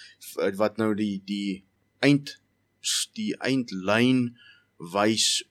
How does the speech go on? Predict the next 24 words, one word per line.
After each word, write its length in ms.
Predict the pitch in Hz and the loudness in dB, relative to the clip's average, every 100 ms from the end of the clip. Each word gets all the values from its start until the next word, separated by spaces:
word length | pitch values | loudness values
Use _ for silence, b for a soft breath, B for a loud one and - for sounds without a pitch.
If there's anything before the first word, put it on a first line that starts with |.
| _ | _
of 140 | 92 | -8
die 120 | - - | -8 2
uitlyn 540 | 147 147 120 110 101 | 0 2 2 2 2
ook 200 | 98 98 - | -4 -6 -4
wys 340 | 95 95 - - - | -2 0 -4 -6 -4
van 220 | 107 104 90 87 | -4 -2 -6 -8
die 140 | 92 | -2
spel, 580 | - - 143 117 101 - B B B - | 0 2 0 2 0 -4 B B B -2
wat 200 | 104 104 | -2 0
nou 140 | 110 101 | -2 -2
soveel 640 | - - 156 147 151 - | -2 2 2 4 0 2
tegnologie 840 | - 135 - 123 107 - - 202 175 | 0 0 -2 -2 -2 -6 -2 0 4
bevat. 600 | 113 - 95 90 - - B B B B B - - _ _ _ | 2 2 -2 -2 -6 -10 B B B B B -8 -20 _ _ _
Ja, 320 | - 110 107 92 - - | -2 2 2 0 -8 0
baie 280 | 101 117 | 4 8
interessant. 560 | 120 113 110 - 104 - | 6 6 2 4 2 2
Kom 140 | 131 | 2
ek 80 | 127 | 2
vertel 320 | - 104 113 | 0 4 6
julle. 220 | 101 90 87 | 6 0 -2
So 260 | - 135 | 8 8
die 160 | 120 123 | 8 2
nederige 680 | 107 120 170 185 180 - 151 | 4 6 8 8 6 4 2
pyloon. 760 | - 156 151 147 110 76 64 | 6 6 8 6 4 0 -8